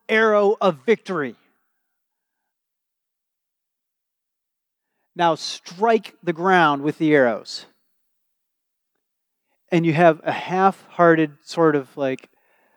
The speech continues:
"Okay, I'll play along." I'm gonna keep my dignity, my kingly dignity. You know, I can't go smashing the ground forever. Just enough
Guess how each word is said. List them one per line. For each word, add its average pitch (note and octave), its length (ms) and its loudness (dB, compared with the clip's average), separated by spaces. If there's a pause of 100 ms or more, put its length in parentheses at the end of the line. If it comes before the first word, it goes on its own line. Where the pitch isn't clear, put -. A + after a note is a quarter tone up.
(180)
"Okay, D3+ 380 0
I'll D3+ 100 0
play E3+ 240 -2
along." C#3 480 -2 (4000)
I'm D#3+ 100 -16
gonna D#3 100 -8
keep F#3+ 180 -8
my F3 160 2
dignity, D3 480 0
my C#3 140 2
kingly D#3 360 -6
dignity. C3 440 0
You C#3 100 -4
know, C#3 80 -4
I C#3 80 -4
can't D#3 260 -8
go D3 160 2
smashing D3 580 -6
the C3 40 -12
ground C#3+ 320 -2
forever. C#3 500 0 (2750)
Just G#3 280 0
enough F#3 520 2